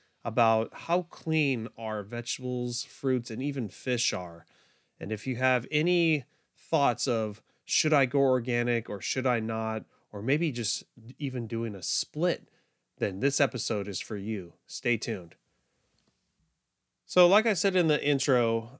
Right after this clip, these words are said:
I found from another podcast a unique concept of this company that analyzes each year, I guess, all our fruits and vegetables and, uh, even fish. I think fish is more of,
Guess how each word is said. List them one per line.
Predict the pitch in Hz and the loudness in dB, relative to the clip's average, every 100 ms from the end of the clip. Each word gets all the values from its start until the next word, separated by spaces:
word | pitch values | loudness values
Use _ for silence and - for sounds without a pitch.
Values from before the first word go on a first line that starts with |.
| _ | _
I | - 120 | -10 -8
found | 117 143 139 | -4 -2 -2
from | 131 135 | -2 -4
another | 123 117 | -2 -2
podcast | 101 - 123 117 123 110 104 - 117 | -4 0 0 0 -2 0 0 -4 -4
a | 107 101 101 - | -4 -4 -8 -10
unique | 117 127 147 143 | -8 -4 -4 -6
concept | 135 127 120 - 110 107 - - _ _ | -8 -6 -4 0 0 0 -6 -20 _ _
of | - 104 | -6 -2
this | 101 | -4
company | - 131 120 120 107 98 98 _ _ _ _ | 0 0 2 0 -2 -4 -8 _ _ _ _
that | 104 110 | -8 -2
analyzes | 120 127 123 113 107 101 107 104 95 - - | 2 2 4 4 2 0 -4 -4 -4 -6 -6
each | 139 139 - | -12 -6 -2
year, | 123 135 | 2 2
I | 95 | 0
guess, | 92 90 90 - - _ _ _ | -4 -10 -10 -12 -14 _ _ _
all | 113 120 | 0 2
our | 117 104 | 2 -2
fruits | - 127 113 | -2 -4 -2
and | 110 | -4
vegetables | 110 110 - 117 110 110 101 - - | -4 -2 -2 0 2 0 -2 -8 -10
and, | 113 107 104 101 | -4 -4 -4 -4
uh, | 98 - | -6 -4
even | 151 151 | -4 -2
fish. | 107 - 131 104 87 - | -6 -6 -2 0 2 2
I | 113 | 2
think | 147 120 | 0 -2
fish | - 127 - | 0 2 2
is | 110 | 0
more | 117 117 110 | 2 2 4
of, | 101 95 | 0 -4